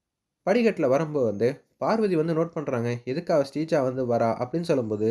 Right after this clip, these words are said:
"ஸ்ரீஜாக்கு ஏதோ பிரச்சனை பாருங்க" அப்படின்னு சொல்லி அந்த இடத்துல வந்து பார்வதி சொன்னோன்னே, ஸ்ரீஜாங்கிற மாதிரி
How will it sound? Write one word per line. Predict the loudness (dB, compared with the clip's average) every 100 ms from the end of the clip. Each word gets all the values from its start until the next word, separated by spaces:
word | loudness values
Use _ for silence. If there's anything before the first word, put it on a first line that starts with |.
| -2
"ஸ்ரீஜாக்கு | -4 -2 0 0
ஏதோ | 0 0
பிரச்சனை | 0 -4 -4 -4
பாருங்க" | -2 0 0 0 -2
அப்படின்னு | -2 -2 -4
சொல்லி | -2 -2
அந்த | 0
இடத்துல | -2 0 -2
வந்து | -2
பார்வதி | 0 0 0 -4
சொன்னோன்னே, | -4 -2 0 -2 _ _
ஸ்ரீஜாங்கிற | _ -4 0 0 2 0
மாதிரி | 0 -2